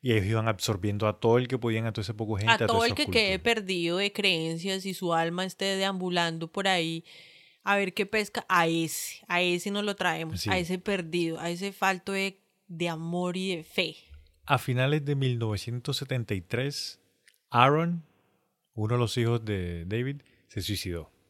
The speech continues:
Speaker 1: El man se subió a una montaña y se tiró de la montaña.
Speaker 2: El hijo del medio.
Speaker 1: El hijo del medio.
Speaker 2: <gasps>
Speaker 1: Se suicidó.
Speaker 2: ¿Y por qué? ¿No dicen?
Speaker 1: No, no dicen.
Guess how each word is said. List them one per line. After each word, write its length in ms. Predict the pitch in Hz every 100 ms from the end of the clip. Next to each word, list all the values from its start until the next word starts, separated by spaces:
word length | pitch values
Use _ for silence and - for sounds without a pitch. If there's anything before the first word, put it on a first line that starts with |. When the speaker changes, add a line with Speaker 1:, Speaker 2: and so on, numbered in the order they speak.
| _ _ _ -
Speaker 1:
El 120 | 104
man 160 | 98
se 100 | 95
subió 400 | 110 117 110 110
a 80 | 110
una 220 | 110 117
montaña 500 | 120 107 101 131 151
y 40 | 135
se 160 | - 90
tiró 240 | 90 87
de 60 | 90
la 100 | 90
montaña. 280 | 85 - -
Speaker 2:
El 200 | 214 208
hijo 220 | 208 196
del 160 | 220 180
medio. 500 | 196 185 165 156 165 _ _ _ _
Speaker 1:
El 120 | 113
hijo 140 | 104 107
del 140 | 95
medio. 300 | 92 87 82
Speaker 2:
<gasps> 840 | 143 294 311 320 320 311 302 285 -
Speaker 1:
Se 100 | 95
suicidó. 420 | 87 87 87 80 _ _ _ _ _
Speaker 2:
¿Y 100 | - 240
por 300 | 226 214 -
qué? 540 | 247 233 214 175 - _ _ _ -
¿No 140 | 214
dicen? 300 | 214 220 392 _
Speaker 1:
No, 200 | 127 156
no 120 | 196 156
dicen. 360 | 175 160 113